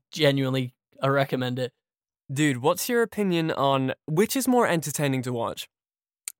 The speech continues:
Speaker 2: Glitchless or glitch run?
Speaker 1: No, glitch runs, hundred percent.
Speaker 2: You think so? Okay,
Speaker 1: Yeah,
Speaker 2: so I, I
Speaker 1: personally,
Speaker 2: would
Speaker 1: it,
Speaker 2: think, well, I
Speaker 1: it's
Speaker 2: think
Speaker 1: more
Speaker 2: glitchless
Speaker 1: fascinating, but
Speaker 2: is more impressive.
Speaker 1: It's more
Speaker 2: But
Speaker 1: impressive.
Speaker 2: glitch runs are so, like,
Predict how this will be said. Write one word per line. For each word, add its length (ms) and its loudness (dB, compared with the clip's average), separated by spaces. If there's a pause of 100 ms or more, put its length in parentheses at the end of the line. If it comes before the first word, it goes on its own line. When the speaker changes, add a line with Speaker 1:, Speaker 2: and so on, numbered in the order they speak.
(180)
Speaker 2:
Glitchless 680 0 (680)
or 280 4
glitch 340 -6
run? 120 2
Speaker 1:
No, 220 8
glitch 300 2
runs, 260 -4
hundred 200 -4
percent. 320 -8 (380)
Speaker 2:
You 100 -4
think 220 4
so? 360 2 (480)
Okay, 160 6
Speaker 1:
Yeah, 140 8
Speaker 2:
so 240 4 (240)
I, 60 6
I 100 10
Speaker 1:
personally, 320 6
Speaker 2:
would 160 6
Speaker 1:
it, 20 -2
Speaker 2:
think, 200 4
well, 140 6
I 100 6
Speaker 1:
it's 100 0
Speaker 2:
think 180 4
Speaker 1:
more 140 6
Speaker 2:
glitchless 60 -2 (180)
Speaker 1:
fascinating, 460 2
but 40 -8
Speaker 2:
is 200 2
more 400 4
impressive. 760 -2
Speaker 1:
It's 180 2
more 180 8
Speaker 2:
But 80 8
Speaker 1:
impressive. 380 6
Speaker 2:
glitch 40 -6
runs 400 2
are 160 2
so, 640 4
like, 420 0